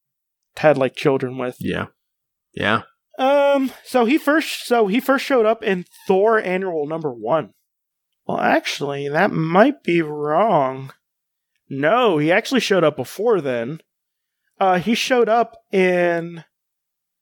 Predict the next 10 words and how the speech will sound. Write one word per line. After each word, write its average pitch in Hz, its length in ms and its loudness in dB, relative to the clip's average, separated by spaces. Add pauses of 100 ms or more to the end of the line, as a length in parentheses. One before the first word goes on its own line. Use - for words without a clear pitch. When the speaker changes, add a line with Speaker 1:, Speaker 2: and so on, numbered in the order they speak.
(140)
Speaker 1:
Daring 220 580 0
Mystery 214 440 0
Comics 180 480 -2
issue 202 220 -2
number 170 240 -4
six - 520 -2
in 180 240 2
September 220 840 -2 (360)
nineteen 196 720 -2
forty. 151 600 -2